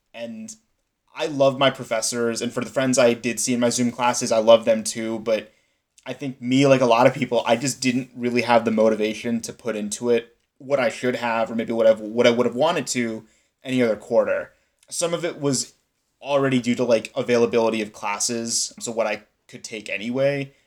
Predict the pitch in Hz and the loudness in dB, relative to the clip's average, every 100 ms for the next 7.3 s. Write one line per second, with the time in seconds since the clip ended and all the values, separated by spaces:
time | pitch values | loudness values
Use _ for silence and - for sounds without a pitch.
0 | - 113 117 120 117 117 123 120 120 113 | -12 -4 -2 -2 -2 -2 -2 0 0 2
1 | 123 135 123 127 123 127 131 127 - 143 | 0 0 0 2 2 2 0 -2 -6 -4
2 | 143 139 - _ _ _ _ - 226 240 | -4 -6 -10 _ _ _ _ -6 -2 0
3 | 262 202 180 170 160 151 139 117 123 135 | 0 -4 -6 -6 -4 0 2 2 -2 -6
4 | 127 - 123 123 - 123 120 113 120 117 | -10 -10 -10 -10 -2 0 0 -2 0 -2
5 | - 127 110 104 98 92 101 101 131 - | -2 -4 -4 -6 -6 -4 -2 -2 -4 -10
6 | _ - - 117 110 - 131 120 123 135 | _ -14 -4 0 -2 -2 -6 -2 2 4
7 | 123 104 | 4 2